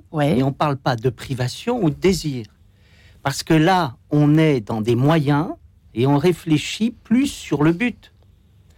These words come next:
Speaker 2: Qu'est-ce qui fait qu'à un moment, j'ai été dans la vie religieuse et orthodoxe ? Tout simplement parce que j'avais un dialogue avec ma mère, et qu'on priait ensemble et qu'on lisait et qu'elle m'en parlait.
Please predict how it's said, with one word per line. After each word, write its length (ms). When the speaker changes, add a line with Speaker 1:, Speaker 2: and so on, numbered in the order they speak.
Speaker 2:
Qu'est-ce 280
qui 140
fait 440
qu'à 280
un 220
moment, 720
j'ai 720
été 520
dans 380
la 180
vie 440
religieuse 540
et 40
orthodoxe ? 500
Tout 120
simplement 600
parce 180
que 120
j'avais 320
un 80
dialogue 760
avec 320
ma 140
mère, 500
et 80
qu'on 200
priait 500
ensemble 640
et 60
qu'on 180
lisait 640
et 80
qu'elle 220
m'en 160
parlait. 500